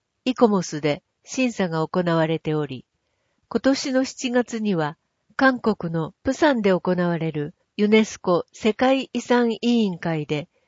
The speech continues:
世界遺産登録の審議を受ける予定です。昨年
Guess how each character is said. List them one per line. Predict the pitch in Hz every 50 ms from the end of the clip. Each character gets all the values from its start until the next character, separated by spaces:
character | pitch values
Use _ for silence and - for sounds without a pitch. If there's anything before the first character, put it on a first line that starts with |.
| _ _ _
世 | _ - 233
界 | - - 262 277 269 262
遺 | 262
産 | - - 247 233 233 226
登 | 220 - 240 233 226 202
録 | 190 170 - 170 156
の | 160 156 - -
審 | - - - 247 233 220 202
議 | 180 175 170
を | 160 -
受 | - 165 - - 180
け |
る | 165 165 160
予 | 160 160 156
定 | - - 156 151 147
で | - 143 139
す。 | - - _ _ _ _ _ _ _ _ _ _ _ _ _ _ _ _ _ _ _ _ _ _
昨 | _ - 226 220 - 294 277
年 | 240 220 196 175 165 156